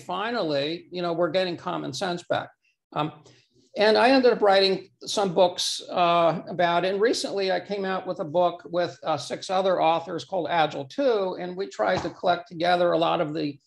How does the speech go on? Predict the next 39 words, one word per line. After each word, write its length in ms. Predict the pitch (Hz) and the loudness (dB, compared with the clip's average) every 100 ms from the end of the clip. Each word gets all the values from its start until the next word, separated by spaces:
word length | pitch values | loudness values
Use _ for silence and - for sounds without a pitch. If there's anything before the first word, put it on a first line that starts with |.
| _ _ _ 180 | _ _ _ -2
the, 200 | 170 160 | 0 2
what 180 | 160 165 | 2 2
we 120 | 170 | 2
think 320 | 165 185 - | 0 -4 -4
is 140 | 170 139 | -6 -4
the 100 | 147 | -6
smarter 520 | - 185 165 170 160 | -4 2 4 4 2
thinking 460 | 135 165 - 170 | 0 -4 -4 -4
in 120 | 160 147 | -2 -2
the 100 | 160 | 0
Agile 340 | 160 147 135 | 0 0 -4
community 420 | 131 170 160 160 | -6 -4 -2 -2
from 160 | 139 165 | -2 -2
the 60 | |
last 360 | 147 156 139 131 | 0 2 2 -2
ten 220 | 160 151 | -4 -2
years, 380 | 147 151 120 120 | 0 0 -2 -6
'cause 220 | - 156 | -2 -2
Agile's 420 | 147 165 180 165 | 0 0 2 -2
really 260 | 175 165 147 | -2 -4 -4
changed, 560 | 131 156 120 107 - 156 | -8 -6 -6 -8 -10 -6
and 80 | |
that's 240 | 147 147 - | -2 -2 -4
what 100 | 135 | -4
this 140 | 143 | -6
talks 300 | - 156 135 | 0 -2 -2
about. 280 | - - - - _ _ _ _ _ _ _ - - - _ | -4 -2 -2 -6 _ _ _ _ _ _ _ -20 -20 -20 _
Uh, 140 | - 185 | 0 4
Jeff 320 | 160 269 - | 4 2 0
Patton 440 | 196 208 220 160 | 0 2 4 2
wrote 220 | 175 185 170 | 4 4 4
a 40 | |
very, 440 | 147 180 190 208 - - | 4 4 6 4 -2 -4
uh, 320 | 165 160 160 - _ _ | 0 2 0 -4 _ _
successful 580 | - 190 - 196 175 196 | -12 -8 2 2 2 0
book, 420 | 147 185 165 - - _ - _ _ | 4 4 4 -2 -20 _ -20 _ _
uh, 260 | - 180 - | -2 -2 -2
called, 460 | - 175 175 175 151 | 0 4 6 6 4
um, 420 | 175 165 160 156 | 2 4 4 2